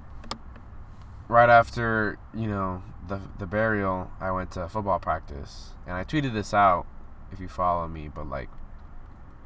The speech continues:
that was probably the best thing to do. I know, like, some of my family members, like, "Oh, you don't wanna come to, like, the," they had, like, a little celebration of life gathering at, at one of the person's, um, houses. And, um,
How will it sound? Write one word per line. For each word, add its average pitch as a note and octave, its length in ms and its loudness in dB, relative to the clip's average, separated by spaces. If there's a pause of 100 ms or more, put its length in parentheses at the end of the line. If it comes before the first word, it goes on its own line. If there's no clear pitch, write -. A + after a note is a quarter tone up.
(880)
that A#2 100 8
was A#2 140 6
probably D3 280 6
the B2 100 -2
best G#2+ 280 2
thing G2+ 140 -4
to F#2 100 -6
do. E2+ 200 -6
I F2+ 80 -4
know, F#2+ 240 0
like, F2+ 160 -2
some G#2+ 140 -6
of F#2+ 60 -2
my F#2 80 -2
family F#2 280 -4
members, F#2 340 -6
like, D#2+ 160 -8
"Oh, A#2 140 0
you A2+ 100 0
don't A2+ 80 -2
wanna A2 160 0
come G#2+ 220 -4
to, G#2 100 -8
like, F#2+ 240 -4
the," F2 220 -8
they A2 80 -2
had, A#2 100 2
like, G#2 160 0
a - 20 -4
little G2+ 200 -2
celebration F#2 520 -4
of F2 120 -6
life F2 360 -4 (680)
gathering F2+ 640 -2
at, - 180 -10
at E2+ 80 -8
one F2+ 140 -4
of F2 60 -8
the E2 80 -8
person's, E2+ 500 -10
um, D2 420 -8 (260)
houses. E2 680 -6 (1400)
And, A2+ 320 6
um, G#2 400 6